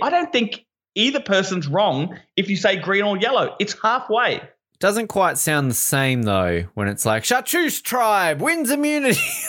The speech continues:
Speaker 2: Like, you're on the
Speaker 1: <laughs> No.
Speaker 2: chartreuse tribe, you're on the blue tribe.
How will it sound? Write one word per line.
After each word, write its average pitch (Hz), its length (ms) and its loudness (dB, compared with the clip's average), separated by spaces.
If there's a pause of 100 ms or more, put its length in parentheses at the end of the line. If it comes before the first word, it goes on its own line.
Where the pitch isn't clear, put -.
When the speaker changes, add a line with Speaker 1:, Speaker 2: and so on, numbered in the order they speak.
(240)
Speaker 2:
Like, 233 360 0 (600)
you're 269 160 2
on 262 140 2
the 233 60 2
Speaker 1:
<laughs> - 0 -
No. - 0 -
Speaker 2:
chartreuse 214 580 2
tribe, 160 560 0
you're 175 160 0
on 180 80 -2
the 175 80 -2
blue 170 320 0
tribe. 110 520 0